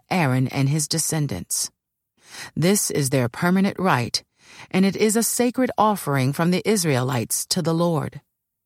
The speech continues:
Aaron's sacred garments must be preserved for his descendants who succeed him, and they will wear them when they are anointed and ordained. The descendant who succeeds him as high priest will wear these clothes for seven days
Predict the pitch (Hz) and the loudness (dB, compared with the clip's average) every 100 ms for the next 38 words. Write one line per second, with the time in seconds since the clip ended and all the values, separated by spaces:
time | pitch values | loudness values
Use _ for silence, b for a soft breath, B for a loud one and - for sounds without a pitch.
0 | _ _ _ 196 208 220 220 202 - - | _ _ _ 2 4 6 4 2 -2 0
1 | 233 240 208 165 170 151 127 123 139 165 | 2 0 0 2 4 4 2 0 0 0
2 | - 175 160 160 143 165 160 143 139 131 | 0 -4 -2 -2 0 2 0 0 -2 -2
3 | 135 - 139 - 175 131 123 - 139 131 | -2 -2 -2 0 0 0 0 -2 -2 -2
4 | - - 170 151 139 127 123 _ _ _ | -4 -2 -2 -2 -2 -2 -4 _ _ _
5 | _ _ _ 185 180 202 220 214 190 220 | _ _ _ 2 4 4 4 2 2 2
6 | 233 208 156 151 151 151 175 208 214 - | 2 2 2 2 2 2 2 2 2 2
7 | 143 127 120 123 117 123 120 - 131 123 | 2 2 2 2 0 -2 -4 0 0 0
8 | 123 127 113 113 113 113 _ _ _ _ | 0 0 0 -2 -4 -8 _ _ _ _
9 | _ _ _ _ 185 175 185 - 240 254 | _ _ _ _ 0 2 0 2 4 4
10 | 247 185 185 - - - 220 208 - 147 | 2 2 0 -2 -4 -2 0 0 0 2
11 | 143 143 135 143 147 135 - 202 104 - | 2 0 -2 2 2 2 -2 -4 -2 -4
12 | - - B B B 196 190 214 240 226 | -6 -10 B B B 2 4 4 4 2
13 | 214 196 - 202 175 165 - 160 - 208 | 2 0 -2 0 2 0 0 -2 0 0
14 | 214 220 190 175 135 127 | 2 2 2 2 2 0